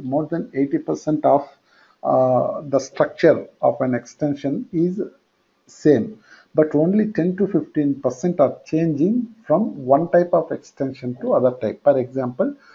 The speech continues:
core extension to web extension, we have the web directory for web extensions.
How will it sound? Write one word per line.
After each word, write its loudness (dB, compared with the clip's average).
core 6
extension -2
to -2
web 2
extension, -2
we 0
have 2
the 4
web 0
directory 2
for -2
web 2
extensions. -12